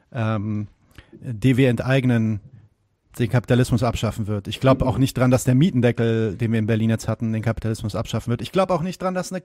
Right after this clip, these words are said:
eine staatlich finanzierte Krankenversicherung,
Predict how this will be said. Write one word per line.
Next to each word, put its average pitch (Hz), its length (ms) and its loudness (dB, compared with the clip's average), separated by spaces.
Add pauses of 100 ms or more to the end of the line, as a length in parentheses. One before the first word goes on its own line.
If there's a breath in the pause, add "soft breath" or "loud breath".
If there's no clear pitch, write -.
(120)
eine 160 160 -8 (100)
staatlich 160 460 -6
finanzierte 160 400 -6
Krankenversicherung, 120 960 -4